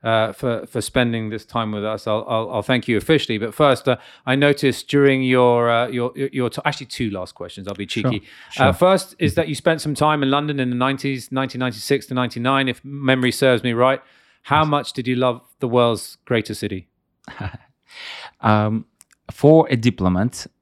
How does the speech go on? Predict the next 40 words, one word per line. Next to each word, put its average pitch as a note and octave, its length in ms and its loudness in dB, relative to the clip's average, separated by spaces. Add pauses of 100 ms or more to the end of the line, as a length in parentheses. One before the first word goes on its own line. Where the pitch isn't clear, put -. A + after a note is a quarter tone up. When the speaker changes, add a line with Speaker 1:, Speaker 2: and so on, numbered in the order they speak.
Speaker 2:
uh, F#2+ 340 2
the G2+ 220 2
first C#3 500 4
as-, - 220 -4
foreign A#2+ 340 6
assignment A2 560 0
is - 160 -12
like G2 180 -2
a F#2+ 40 -4
first - 340 2
love. E2 340 2 (460)
So A2 320 6
you, B2 300 4
you A2+ 300 2
put - 280 -4
your G#2 240 4
finger G#2 380 0
on G2 100 -2
the G2+ 80 -4
spot A#2+ 340 0
there. G2+ 300 2 (720)
Well, A2 180 8
it A#2 180 4
is A#2 180 -8
a B2 40 0
city C#3+ 380 2
where, A2 500 6 (100)
uh, G2+ 240 -8
I G#2+ 180 0
established G#2 540 -2
my G2 180 2
family, B2 500 4
where G#2 400 4
two A2+ 380 2
of G#2+ 140 0
our G2+ 340 0
three A#2 260 -2
children B2 420 -2
were B2+ 140 -2
born C3+ 360 2